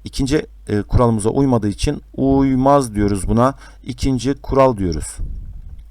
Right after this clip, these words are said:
Sodyum klorür, potasyum klorür. Arkadaşlar bu sefer baştaki elementler aynı değil. Aynı, aynı şekilde uymaz. İkinci kural diyoruz arkadaşlar.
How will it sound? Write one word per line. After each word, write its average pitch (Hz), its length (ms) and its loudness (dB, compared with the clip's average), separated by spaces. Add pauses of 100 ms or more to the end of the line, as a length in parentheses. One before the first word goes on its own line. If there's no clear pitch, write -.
(640)
Sodyum 160 480 2
klorür, 151 380 2
potasyum - 480 4
klorür. 143 420 0
Arkadaşlar 135 500 2
bu 127 40 -6
sefer 139 300 2
baştaki 117 380 2
elementler 127 400 2
aynı 110 260 2
değil. 131 320 0 (120)
Aynı, 120 400 2 (180)
aynı 120 220 2
şekilde 101 340 -6
uymaz. 113 720 0
İkinci 120 400 -4
kural 123 380 2
diyoruz 101 260 -2
arkadaşlar. 87 600 -4